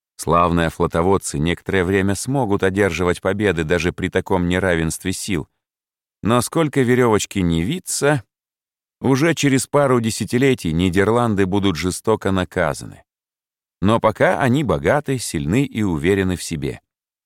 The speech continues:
Их адмиралы не без оснований считаются лучшими в мире. Швеция продолжала свой бег по лезвию меча. Государство не было способно содержать и треть имевшейся у него армии.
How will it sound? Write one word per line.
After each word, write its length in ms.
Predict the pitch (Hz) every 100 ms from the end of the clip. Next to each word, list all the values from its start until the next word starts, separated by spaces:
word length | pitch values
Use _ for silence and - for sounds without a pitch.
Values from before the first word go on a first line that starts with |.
| _ _
Их 200 | 85 -
адмиралы 580 | 87 90 87 101 92 78
не 160 | 82
без 220 | 80 90 87
оснований 560 | 85 95 101 120 110
считаются 580 | 98 101 98 98 - 90
лучшими 440 | 98 95 - 87
в 100 | 82
мире. 340 | 87 87 71 - _ _ _ _ _ _ _ _ _ _ _ _ _
Швеция 680 | - - 80 85 - 131 151
продолжала 720 | - 160 180 175 104 104 98
свой 280 | 92 98 95
бег 260 | 82 131 -
по 80 |
лезвию 440 | 95 80 85 87 92
меча. 460 | 95 90 - - - _ _ _ _ _ _
Государство 760 | 76 80 - 82 90 - 80 80
не 200 | 80 104
было 220 | 101 92
способно 560 | - - - 98 87 87
содержать 680 | 92 82 85 76 95 92 _
и 120 | 85
треть 400 | - 92 120 -
имевшейся 640 | - 85 90 - 76 - 80
у 60 |
него 280 | 78 85 90 -
армии. 500 | 90 64 60 55